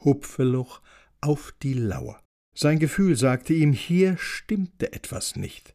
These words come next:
Und richtig. Nachdem Kommissar Günther in seiner Hütte verschwunden war, tauchte er kurz darauf wieder auf. Ohne Reinigungsutensilien, dafür mit einem Buch.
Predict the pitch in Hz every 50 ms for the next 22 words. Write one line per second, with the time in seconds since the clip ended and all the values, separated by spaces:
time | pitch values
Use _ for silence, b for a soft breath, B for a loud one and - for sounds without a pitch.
0 | _ _ 151 135 120 110 113 123 156 170 - - - 113 - - - _ _ _
1 | _ _ - 139 120 - 202 208 196 - 180 185 180 - - 156 131 110 151 165
2 | 185 175 - 175 165 147 127 139 135 131 123 113 - - 180 - - 120 - -
3 | 117 - - - 147 156 156 - - 123 113 123 120 131 131 B B B B B
4 | B _ - - 151 185 208 185 - - - 165 - 147 139 143 - - 165 175
5 | 185 - - - - 147 135 143 143 143 139 - - 147 143 143 - - - 160
6 | 131 95 - - - _ _ _ _ _ _ _ _ _ _ _ _ _ _ _
7 | _ _ _ _ _ _ _ _ 139 131 127 127 135 135 135 143 151 151 143 151
8 | 165 185 190 185 170 151 127 127 113 110 107 - - - - - 120 113 110 110
9 | 117 110 110 104 101 101 78 76 - _ _ _ 127 123 120 - - - 147 139
10 | 135 131 127 127 123 113 _ - 117 117 - - 131 110 95 76 76 71 _ -
11 | 156 175 160 117 - - - -